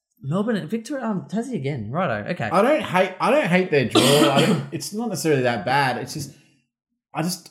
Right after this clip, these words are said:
Speaker 2: I, I can't put my faith in the fact that Jack Siebel, A, holds his form, B, holds his role. It's, it's, it's just
Speaker 1: And it's
Speaker 2: not
Speaker 1: not that cheap anymore either. He's like
Speaker 2: Nah,
Speaker 1: four seventy-four.
Speaker 2: exactly.
Speaker 1: He, he's cheap-ish.
Speaker 2: You,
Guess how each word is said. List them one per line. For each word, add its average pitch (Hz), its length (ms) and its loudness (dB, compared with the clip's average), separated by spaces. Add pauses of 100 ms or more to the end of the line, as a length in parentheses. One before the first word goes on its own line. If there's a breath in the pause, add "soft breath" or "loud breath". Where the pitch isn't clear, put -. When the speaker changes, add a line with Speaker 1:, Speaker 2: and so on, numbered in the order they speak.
Speaker 2:
I, 175 220 0
I 165 100 0
can't 240 320 0
put 233 120 2
my 190 120 4
faith 135 400 0
in 135 60 0
the 113 60 -2
fact 123 280 0
that 113 100 -6
Jack 151 220 0
Siebel, 107 440 -2 (280 loud breath)
A, 185 180 4
holds 131 260 4
his 107 100 -2
form, 101 400 -2
B, 175 140 6
holds 120 260 4
his 90 140 -4
role. 80 340 -8 (100)
It's, 135 200 -6 (140)
it's, 175 220 -6
it's - 240 -6
just 202 180 -4
Speaker 1:
And 180 100 4
it's 185 140 2
Speaker 2:
not 233 100 4
Speaker 1:
not - 60 -4
that 151 140 0
cheap 139 220 0
anymore 117 280 -2
either. 117 180 -2
He's 107 120 -4
like 127 100 -6
Speaker 2:
Nah, - 60 -14
Speaker 1:
four 156 100 2
seventy-four. 123 200 4
Speaker 2:
exactly. 143 400 4
Speaker 1:
He, - 60 -10 (120)
he's 180 160 4
cheap-ish. 139 460 2
Speaker 2:
You, 151 80 2